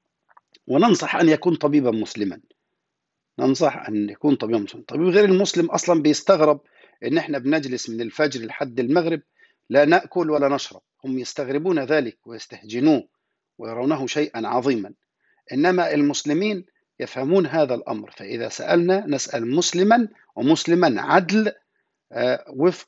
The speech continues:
القواعد الطبية، وفق القواعد الطبية، هذا إذا كان مريضًا. أما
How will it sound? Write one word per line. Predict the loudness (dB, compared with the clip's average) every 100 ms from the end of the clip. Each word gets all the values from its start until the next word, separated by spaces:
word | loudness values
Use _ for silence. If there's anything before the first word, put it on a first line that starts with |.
| -4
القواعد | -4 -2 2 4 4 2 -4 -8
الطبية، | -16 _ -14 -4 -4 -4 -8 _
وفق | -18 -14
القواعد | -16 -8 0 0 0
الطبية، | -6 -12 -6 -4 0 0
هذا | 2 -2
إذا | -6 -10
كان | -6 -4
مريضًا. | -4 -6 -8 -12 _ _ _ _ _ _
أما | 2 2 0 0 -2